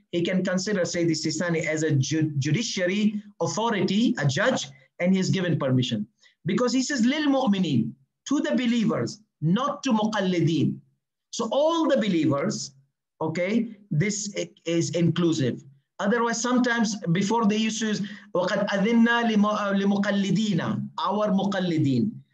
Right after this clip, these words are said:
So even if somebody does not follow Sayyidi Sistani, apparently this sentence gives the, uh, authoritativeness of Sayyidi Sistani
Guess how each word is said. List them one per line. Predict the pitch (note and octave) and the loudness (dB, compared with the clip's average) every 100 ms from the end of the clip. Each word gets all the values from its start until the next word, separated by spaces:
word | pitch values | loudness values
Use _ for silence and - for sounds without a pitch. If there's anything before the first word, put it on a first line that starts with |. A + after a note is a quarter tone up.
| _ | _
So | - | -6
even | G3+ B3 | 0 0
if | C#4 | 0
somebody | - B3 A#3 A3 | -2 0 0 0
does | F#3+ F#3 | 0 0
not | G3 G#3 G#3 | -2 -2 -2
follow | G3 A3+ | -2 -2
Sayyidi | A#3 G#3 E3+ | -2 0 0
Sistani, | F3 F3+ - F3 F#3 - | 0 -4 -4 -2 -4 -4
apparently | F3 F3 B3 C4+ C4 A3 G3 | -6 -4 -2 0 2 2 2
this | E3 F3+ | 2 0
sentence | - B3 B3 - G3 G#3+ A3 G#3 - _ _ - D3+ | -4 0 2 2 0 0 -2 -6 -14 _ _ -4 0
gives | C#3 A3 G3+ E3+ | 2 0 -2 -2
the, | C#3 F#3+ G#3 G#3 G#3 - - | -2 0 2 0 -2 -8 -8
uh, | E3 - | -6 -4
authoritativeness | F#3 F#3 F#3 F#3+ A#3+ B3 A3+ F3 F#3 F3+ | -4 -2 -2 0 0 0 2 0 0 -2
of | F3 | -4
Sayyidi | F#3+ F#3+ E3+ | -2 0 0
Sistani | E3+ E3 E3+ E3+ F3 | -2 -4 -4 -4 -4